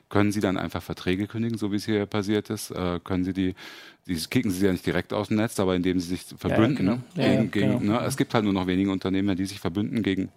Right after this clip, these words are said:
Speaker 1: einen Inhalt, gegen eine Website, dann können die denen natürlich das Leben verdammt schwer machen. Das haben wir jetzt gesehen,
Speaker 2: Ja.
Speaker 1: ne?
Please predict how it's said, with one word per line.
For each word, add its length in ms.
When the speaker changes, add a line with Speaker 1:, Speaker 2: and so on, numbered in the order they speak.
Speaker 1:
einen 220
Inhalt, 320
gegen 160
eine 180
Website, 480
dann 200
können 180
die 80
denen 160
natürlich 260
das 180
Leben 160
verdammt 280
schwer 160
machen. 180
Das 100
haben 140
wir 80
jetzt 180
gesehen, 320
Speaker 2:
Ja. 100
Speaker 1:
ne? 240